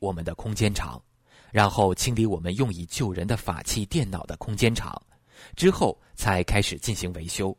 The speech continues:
当我打开电脑后，它运行了一会儿就自动关机。我的脑子中马上反应出来，可能硬件有问题。结果，当我打开机箱盖后，一看，C P U风扇被震动的掉了，造成C P U不能正常散热，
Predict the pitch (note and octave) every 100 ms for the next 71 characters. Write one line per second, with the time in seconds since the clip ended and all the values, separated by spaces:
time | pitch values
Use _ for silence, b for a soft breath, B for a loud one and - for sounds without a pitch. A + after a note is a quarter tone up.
0 | _ _ _ _ b b - A2 G2 G2
1 | E2+ A2 G2+ A#2 F#2 - - G2+ - b
2 | - G#2 B2 A2+ - F2+ F2 F2+ G2 E2+
3 | - A2+ F#2 F2 A#2+ G#2 E2 G2 G2 G#2+
4 | A2+ - _ _ _ B B B A#2+ G3+
5 | B2 F2+ A2+ C#3 D3+ b - G2 G2 F#3+
6 | C#3 F2+ D#2+ F2+ - F#2+ E2 - b -
7 | G#2+ F#2+ G2 F#3+ G#2 F#2 F2+ E2 D2+ G2
8 | E2 - - b b b - A#2+ A#2+ F#2
9 | D#2 - B2 A#2+ A#2 E2+ E2 G2 G2 A#2
10 | A2 A#2 A2+ F#2+ E2+ F#2+ - _ - A#2
11 | B2 F#2+ - - C3 A#2+ A2 A2 - D3
12 | - F#2 - G#2+ F#2+ - A#2+ F#2 F#2 E2+
13 | D3 A2 D2 D2+ b b A#2 G2 F#2 F#2
14 | A2+ G#2+ G2 G2+ G2+ G2+ F#2 G#2+ A2 F#2+
15 | F2 - G2+ G2 C#3